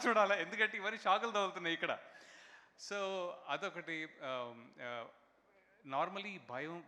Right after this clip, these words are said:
భయపడే సీన్లు అంటే మా అత్తగారు కూడా చూడరు. అలాంటిది నన్ను భరించి, "మ్మ్, చాలా బాగా చేసావని" మా నాన్నగారిని, అంటే, ఇన్-, నేను ఇవన్నీ ఎందుకు చెప్తున్నానంటే, బయట ఎంత చేసినా, బయట ఎవరు ఎలా రిసీవ్ చేసుకున్నా,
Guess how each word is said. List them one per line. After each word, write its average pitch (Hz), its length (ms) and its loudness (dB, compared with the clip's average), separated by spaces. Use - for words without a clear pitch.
భయపడే 160 340 -4
సీన్లు 156 280 -10
అంటే 147 140 -10
మా 139 100 -6
అత్తగారు 135 320 -6
కూడా 123 220 -8
చూడరు. 117 480 -12
అలాంటిది 143 720 -10
నన్ను 117 180 -12
భరించి, 117 480 -12
"మ్మ్, 127 260 -10
చాలా 135 160 2
బాగా 127 260 0
చేసావని" 135 460 -8
మా 123 120 -8
నాన్నగారిని, 139 600 -4
అంటే, 170 200 -4
ఇన్-, 185 220 -6
నేను 165 180 -4
ఇవన్నీ 160 340 -4
ఎందుకు 185 180 -10
చెప్తున్నానంటే, 170 680 -10
బయట 180 280 0
ఎంత 175 260 -2
చేసినా, 170 680 -4
బయట 147 220 -2
ఎవరు 143 240 0
ఎలా 143 160 -2
రిసీవ్ 131 340 -10
చేసుకున్నా, 131 420 -12